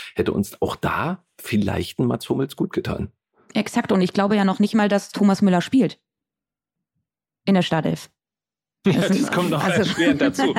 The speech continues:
Speaker 2: <laughs>
Speaker 3: Allerdings, das habe ich mir auch gedacht, warum überhaupt, äh, Thomas Müller? Also, we-, weißt du, alle Verletzten dürfen nicht mit, aber Thomas Müller.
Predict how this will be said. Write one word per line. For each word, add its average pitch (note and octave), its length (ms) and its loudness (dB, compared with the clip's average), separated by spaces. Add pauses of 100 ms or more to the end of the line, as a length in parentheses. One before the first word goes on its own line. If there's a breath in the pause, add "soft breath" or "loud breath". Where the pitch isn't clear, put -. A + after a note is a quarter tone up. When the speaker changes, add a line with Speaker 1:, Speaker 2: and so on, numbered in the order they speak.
Speaker 2:
<laughs> F3+ 120 -4
Speaker 3:
Allerdings, F3 440 0
das F#3 140 -2
habe G3+ 120 0
ich G3 60 -4
mir F3+ 140 0
auch C#4 120 0
gedacht, G3+ 240 0
warum G#3+ 480 0
überhaupt, F#3+ 640 -2
äh, E3+ 260 0
Thomas F3+ 340 0
Müller? F#3 400 0
Also, C#3+ 220 -2
we-, D3 180 -2
weißt E3 180 -2
du, E3 60 0
alle E3 160 0
Verletzten F#3+ 460 -2
dürfen E3+ 220 0
nicht D3+ 160 -2
mit, E3+ 160 0
aber E3 260 0
Thomas F#3 320 -2
Müller. A#2+ 220 -2